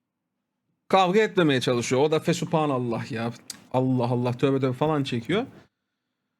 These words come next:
Sonra o adamı yanıma verdiler.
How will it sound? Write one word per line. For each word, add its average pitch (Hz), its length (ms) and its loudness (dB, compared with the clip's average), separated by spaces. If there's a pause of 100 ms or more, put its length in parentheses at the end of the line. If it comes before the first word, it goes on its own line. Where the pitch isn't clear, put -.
(680)
Sonra 254 280 -2
o 254 100 2
adamı 247 320 2
yanıma 240 340 2
verdiler. 127 440 -4